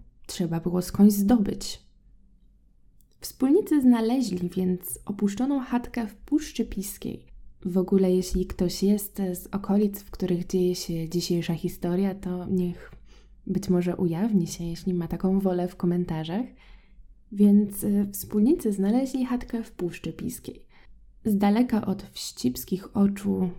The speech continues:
sąsiadów, którzy mogliby przyuważyć dziwne interesy, które miały się tam dziać. Ella przesiadywała w chatce dniami i nocami, podczas gdy Safran i Kipnik jeździli po okolicy autem i szukali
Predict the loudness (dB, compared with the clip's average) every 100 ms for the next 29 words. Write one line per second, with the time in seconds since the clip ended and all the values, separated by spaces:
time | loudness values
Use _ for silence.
0 | -12 -6 -2 -2 -2 2 2 2 -4 -2
1 | -2 2 2 2 0 0 -2 -4 -8 -4
2 | -2 0 0 2 2 0 -2 -2 4 4
3 | 6 6 6 6 4 0 -2 -4 -10 -8
4 | -6 -4 -4 -4 -4 -4 -6 -6 -6 -8
5 | -8 -14 -20 -20 -20 _ -20 -20 -20 -20
6 | -2 2 4 4 0 -4 -4 -4 0 0
7 | 2 2 2 0 -4 -4 -4 -4 -8 -6
8 | -2 -2 2 4 4 2 -2 -2 0 0
9 | -4 -10 -16 -16 2 4 4 6 4 4
10 | -2 0 0 0 -4 -8 -8 -6 -2 -2
11 | -2 0 2 2 2 2 2 4 2 2
12 | -8 -20 -20 -2 0 2 2 4 4 4
13 | 6 8 6 4 0 0 0 2 2 2
14 | -2 -2 -4 -4 -2 2 2